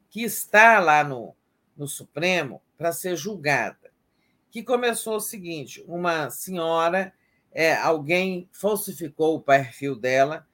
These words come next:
e com um falso perfil dela fez vários ataques a algumas pessoas, postagens ofensivas, inclusive aos próprios parentes dela, irmã e tal e tal. Em suma, sabe, a mulher virou, né, o demônio e tal.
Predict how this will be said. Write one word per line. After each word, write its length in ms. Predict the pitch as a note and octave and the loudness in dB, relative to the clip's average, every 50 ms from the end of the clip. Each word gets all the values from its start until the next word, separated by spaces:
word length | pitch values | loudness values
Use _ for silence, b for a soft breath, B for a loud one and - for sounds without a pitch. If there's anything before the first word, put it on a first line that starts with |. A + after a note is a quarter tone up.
| _ _ _ _ _ _ | _ _ _ _ _ _
e 100 | - G#3 | -12 -12
com 300 | G3+ - - A#3 A#3+ B3 | -10 -4 -2 0 0 0
um 80 | B3 A3+ | -2 -4
falso 600 | - - - A3 A3+ B3 C4 C4 A#3 - - F#3+ | -6 -2 4 6 6 8 8 6 4 0 -8 -16
perfil 460 | _ - E3 E3 D3 - - D#3+ D#3 | _ -4 -4 -4 -4 -6 -8 -8 -8
dela 680 | C#3+ B2+ D#3 E3+ G3 G3 F#3+ F#3 E3 D3 C3 G2 - - - | -4 0 4 4 4 4 4 2 2 0 0 -4 -8 -12 -8
fez 300 | - G#3 G#3 G3+ G3 E3 | -4 0 0 0 -2 -2
vários 460 | D3+ D3 G#3+ A3 A#3 A3+ G3+ F3 D#3+ | -4 0 4 4 4 4 0 -2 -2
ataques 760 | F#3+ E3 - _ _ F#3 F3 F3 F3 - _ - - - - | -2 -2 -2 _ _ 4 4 4 4 2 _ -16 -18 -14 -2
a 80 | - D3 | 0 0
algumas 440 | D#3 D3 C#3 C#3 C#3 C#3+ C#3 C#3 | 0 0 -4 -8 -8 -8 -8 -10
pessoas, 680 | - _ E3+ D#3+ D#3+ - - D3+ D#3 E3+ F3+ F3+ - - | -10 _ -10 -10 -8 -8 -6 -4 -4 -4 -4 -6 -8 -14
postagens 840 | _ _ D#3 D3+ C#3+ - _ D3+ D3+ D3+ D#3 D#3+ D3 D#3 D3 C3+ | _ _ -10 -10 -10 -8 _ 0 2 2 2 0 -2 -8 -12 -10
ofensivas, 800 | - C3 A#2+ _ C#3+ C#3 C#3+ C#3+ - - E3+ F3+ F3 F3+ F3 - b b b b b b b b | -12 -14 -12 _ -10 -10 -8 -10 -8 -8 -8 -8 -8 -8 -12 -12 b b b b b b b b
inclusive 680 | B3+ C4+ C#4 - C4+ B3+ A#3 G3 F#3+ B3 C#4 C#4+ B3 C4 | -4 -4 -2 0 0 -2 0 -2 -2 -2 -2 0 4 4
aos 320 | B3 A#3 A#3 A3 G3 - | 6 6 6 4 2 -4
próprios 460 | - - G#3+ A#3 B3+ B3+ B3+ - - | -8 2 6 6 6 6 4 0 -14
parentes 560 | - _ F3 D#3+ D#3+ D#3 D#3+ D#3 D3 C#3+ - | -2 _ 2 2 2 0 -2 -6 -6 -12 -14
dela, 420 | A#2 _ B2+ C3 D3+ F3 E3 C#3 B2+ | -12 _ 0 0 2 2 2 0 -2
irmã 560 | C3 B2 - A#2+ G#2+ G#2 A#2 D3 E3+ E3 D3 | -8 -10 -12 -16 -14 -10 -6 -6 -4 -4 -6
e 60 | C3 G#2 | -8 -10
tal 260 | _ _ A#2+ A#2 B2 | _ _ -6 -6 -6
e 40 | A#2+ _ | -8 _
tal. 280 | - A2 B2+ D3 E3 b b b b b b b b | -2 0 0 0 -2 b b b b b b b b
Em 160 | - C4 D4+ | -10 -6 -6
suma, 440 | C#4+ - - - C#3 B2 A#2+ G#2+ B2+ | -4 -4 -4 -6 -6 -6 -4 -4 -4
sabe, 320 | D3 - A#3 G#3+ E3 D3+ | -4 -4 -6 -4 0 2
a 60 | D3+ D#3 | 2 2
mulher 380 | F#3 G#3+ A3+ G#3+ G#3+ A#3 C4 | 2 -2 -2 0 0 0 0
virou, 680 | A#3+ D4+ D4+ C#4 A#3+ A3+ C#4 D#4+ D#4 C#4+ B3+ A#3+ A3 F#3 | 0 -4 -2 2 2 2 2 0 -4 -4 -6 -6 -8 -8
né, 240 | D#3 E3 E3+ F#3+ A3 | -8 -4 -2 0 0
o 60 | A3+ | 0
demônio 600 | F3+ F3+ A#3+ C#4+ B3+ G3+ F#3 F#3 F3 D#3+ C#3+ B2+ | -2 -4 -4 -2 -2 0 0 2 0 0 -2 -6
e 60 | A#2+ | -12
tal. 300 | _ _ B2 G#2+ F#2+ - | _ _ -6 -6 -6 -8